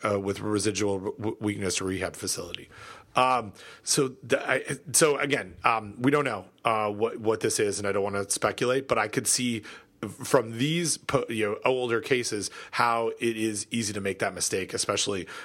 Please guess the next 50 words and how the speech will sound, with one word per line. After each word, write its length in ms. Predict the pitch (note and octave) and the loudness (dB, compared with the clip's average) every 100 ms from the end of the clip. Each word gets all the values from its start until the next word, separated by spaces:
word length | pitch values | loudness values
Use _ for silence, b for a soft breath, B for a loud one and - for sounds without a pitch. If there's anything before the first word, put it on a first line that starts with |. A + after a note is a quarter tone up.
| B - | B -2
if 300 | G#2+ - - - | 0 0 -4 -2
it 160 | G2+ | 2
says 200 | A#2+ G2 | 2 2
"Keep 220 | - A2+ | -2 -2
refrigerated" 720 | G#2 G2 A2 G2+ G2+ F#2+ F#2 B B - _ | -2 0 0 2 0 0 -4 B B -20 _
in 220 | A2+ G2+ | -4 0
letters 320 | G#2 G2 G2 | 0 0 0
that 100 | A2 | 0
are 120 | F#2+ F#2 | 0 -2
an 100 | G2 | -2
eighth 220 | G2+ G2 | -4 -2
of 60 | F#2+ | -2
an 80 | |
inch 340 | F#2 F2 - - | -4 -4 -6 -4
tall, 380 | - E2+ E2 - - | -2 -2 -4 -12 -12
'cause 140 | - G2 | -6 0
that's 180 | G2+ - | 0 0
pretty, 380 | - G#2 G2 - | 0 0 -2 -4
that's 160 | A2 - | -4 -2
pretty 180 | G#2 F#2+ | -2 0
small. 320 | G#2+ F2+ - _ - | -2 -4 -8 _ -10
You 80 | A2+ | -4
may 140 | G#2 | -2
not 280 | G2+ G2+ - | 0 -2 -2
see 140 | - | -2
that, 260 | G#2+ G2 F2+ B B B B | 0 0 -2 B B B B
um, 260 | A2 A2 G#2+ | 2 2 0
and 120 | C3 C3 | 0 2
you 60 | |
might 160 | C3 C3+ | 2 2
forget 260 | B2+ B2 | 0 0
where 100 | B2 | 2
you 80 | B2+ | 0
purchased 360 | B2+ C3 - - | 0 0 -2 -8
it, 120 | - - - | -10 -6 2
or 140 | B2 | 2
someone 240 | - C#3+ | 4 2
else 120 | D3 D3 | 2 2
bought 240 | A#2+ C3 | 2 2
it 120 | C3+ | 0
and 100 | A2 | -2
they 40 | G#2+ | -2
put 160 | A#2+ | 0
it 20 | |
in 60 | A#2+ | 0
the 80 | A2+ | 0
wrong 160 | A2+ | -2
spot. 360 | G#2+ A2+ A2 - | 0 0 0 0
'Cause 160 | A#2 G#2+ | 0 2
I 260 | A2 A2 | 2 0